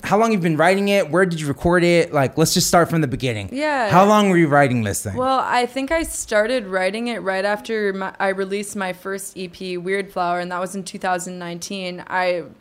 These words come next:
Speaker 2: I remember I wrote the first song, Animals, like, in two thousand nineteen, just after that release. And, um, it was kind of one of those things where I was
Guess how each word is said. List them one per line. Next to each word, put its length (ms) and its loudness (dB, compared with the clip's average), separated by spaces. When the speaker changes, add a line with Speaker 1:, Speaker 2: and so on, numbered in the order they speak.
Speaker 2:
I 60 0
remember 400 -2
I 80 2
wrote 260 -2
the 60 -10
first 320 -8
song, 260 -4
Animals, 840 -6
like, 300 -4
in 160 -8
two 140 -8
thousand 380 -2
nineteen, 600 -8
just 280 -8
after 460 -4
that 200 -2
release. 680 -10
And, 720 -2
um, 480 0
it 60 -2
was 160 -2
kind 220 -2
of 100 -2
one 140 -4
of 140 -8
those 340 -2
things 480 -8
where 440 0
I 200 0
was 380 -4